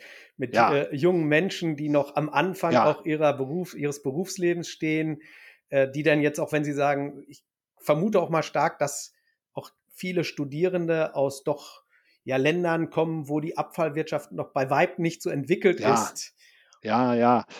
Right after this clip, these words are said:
Speaker 2: Das Schönste, Herr Mexner, ist immer, das, das, die schönste Situation ist immer, wenn wir dann irgendwas kalkulieren, eine Tourenplanung kalkulieren und ich denen dann sage, also ihr müsst dann da auch so und so viele Leute und bip, bip, bip,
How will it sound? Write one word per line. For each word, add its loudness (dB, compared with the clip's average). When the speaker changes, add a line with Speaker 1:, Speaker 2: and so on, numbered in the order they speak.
Speaker 2:
Das 0
Schönste, 6
Herr 8
Mexner, 4
ist 2
immer, 2
das, -2
das, -4
die -6
schönste -4
Situation -2
ist -6
immer, 0
wenn -2
wir 0
dann 2
irgendwas 2
kalkulieren, 6
eine -2
Tourenplanung 2
kalkulieren 2
und 4
ich 0
denen 8
dann 6
sage, 10
also -2
ihr -2
müsst -2
dann 0
da 2
auch -4
so -4
und -2
so -2
viele -2
Leute 2
und -10
bip, -12
bip, -12
bip, 2